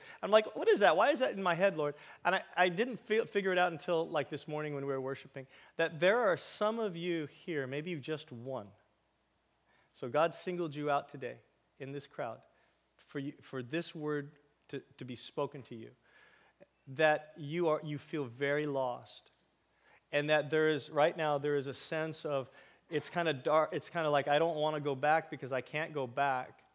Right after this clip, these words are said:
I, I know what's back there. I don't wanna go back, but I don't know how to go forward." And the Lord wants to recalibrate your bearings today, like, in this season of your life, where he,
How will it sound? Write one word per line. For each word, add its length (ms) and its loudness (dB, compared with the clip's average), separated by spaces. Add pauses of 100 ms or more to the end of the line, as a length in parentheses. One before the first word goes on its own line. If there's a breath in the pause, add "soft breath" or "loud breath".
(520)
I, 320 6
I 60 6
know 180 8
what's 180 10
back 300 12
there. 120 10
I 120 12
don't 160 10
wanna 260 10
go 160 8
back, 480 10 (440 loud breath)
but 160 6
I 80 8
don't 360 -2
know 140 2
how 240 2
to 80 -2
go 200 -2
forward." 640 -6 (1040)
And 200 2
the 80 0
Lord 240 4
wants 360 -4
to 240 -6
recalibrate 880 -4
your 140 -6
bearings 800 -4
today, 340 -10 (840)
like, 160 4 (100)
in 140 2
this 140 0
season 420 -6
of 120 -8
your 100 -6
life, 300 -8
where 140 -2
he, 260 -4